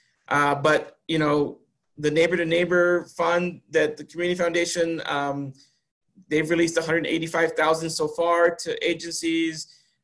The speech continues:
Uh, Boulder County Community Foundation, I think, has released,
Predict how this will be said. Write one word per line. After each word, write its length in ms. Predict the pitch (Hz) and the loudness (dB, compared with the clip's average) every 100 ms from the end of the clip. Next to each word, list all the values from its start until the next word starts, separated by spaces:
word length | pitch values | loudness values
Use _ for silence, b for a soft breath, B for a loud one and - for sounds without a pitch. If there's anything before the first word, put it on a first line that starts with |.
| - | -2
Uh, 320 | 139 139 139 | 2 2 0
Boulder 500 | 139 151 160 156 - | 0 0 0 -2 -6
County 320 | 160 160 175 180 | -4 0 0 0
Community 360 | 180 175 175 | -2 -4 -4
Foundation, 640 | 180 175 170 170 175 170 160 | -2 0 0 0 -2 -4 -4
I 200 | 151 147 | -2 -4
think, 320 | 143 160 160 | -4 -8 -6
has 180 | 151 143 | -6 -6
released, 600 | 143 156 151 - - | -10 -8 -8 -10 -18